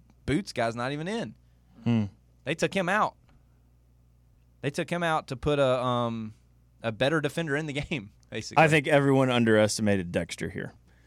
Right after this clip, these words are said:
Speaker 2: I think the coaches underestimate him. I think Ziegler underestimated him 'cause Ziegler, he,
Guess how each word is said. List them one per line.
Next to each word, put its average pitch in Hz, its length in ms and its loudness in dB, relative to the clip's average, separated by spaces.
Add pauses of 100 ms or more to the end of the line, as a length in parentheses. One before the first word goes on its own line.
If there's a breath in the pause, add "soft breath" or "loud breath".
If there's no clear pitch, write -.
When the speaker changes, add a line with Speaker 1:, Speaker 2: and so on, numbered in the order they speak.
(280 soft breath)
Speaker 2:
I 113 60 2
think 117 160 4
the 101 60 -2
coaches 147 400 4
underestimate 135 640 4
him. 135 120 2 (280 soft breath)
I 110 80 2
think 110 220 0
Ziegler 143 360 4
underestimated 127 600 4
him 120 80 0
'cause 117 120 4
Ziegler, 165 460 4 (280 soft breath)
he, 180 200 2